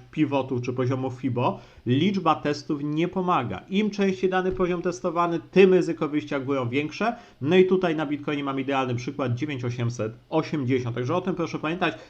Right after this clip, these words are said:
Jeżeli przetestujemy, dosyć duża szansa, że śmigniemy gdzieś tam powyżej dziesięciu tysięcy. E, no także takie jest moje podejście. Tutaj myślę, że statystyka nam pokaże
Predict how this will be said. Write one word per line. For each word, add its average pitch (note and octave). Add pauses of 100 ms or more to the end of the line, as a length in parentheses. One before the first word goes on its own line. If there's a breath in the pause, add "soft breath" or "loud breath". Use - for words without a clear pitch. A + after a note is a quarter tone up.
(120)
Jeżeli G3
przetestujemy, E3
dosyć D3 (300 loud breath)
duża C#3+
szansa, C#3
że B2
śmigniemy C3+
gdzieś B2
tam B2
powyżej A#2+
dziesięciu A#2
tysięcy. A#2 (640 loud breath)
E, C3
no G3
także G3+
takie C#3+
jest C3
moje C3+
podejście. B2
Tutaj E3
myślę, C3+
że B2+
statystyka B2+
nam B2
pokaże A#2+